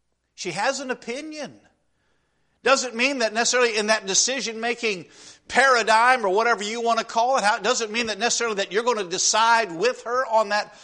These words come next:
major topic, but it, uh, <laughs> listen, there is safety in a multitude of counselors. And your wife probably has some good counsel for you.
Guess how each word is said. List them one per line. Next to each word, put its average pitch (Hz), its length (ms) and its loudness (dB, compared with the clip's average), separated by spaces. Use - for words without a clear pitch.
major 208 480 0
topic, 254 540 -2
but 214 160 -6
it, 214 160 -4
uh, 175 160 -10
<laughs> - 280 -20
listen, 269 320 0
there 240 220 2
is 190 160 2
safety 247 720 0
in 214 100 -4
a 202 60 0
multitude 254 640 -2
of 320 100 -12
counselors. 294 1040 -10
And 123 120 -20
your 113 140 -18
wife 156 340 -6
probably 143 280 -10
has 147 220 -10
some 117 200 -16
good 127 240 -16
counsel 113 420 -18
for 107 160 -20
you. 101 240 -20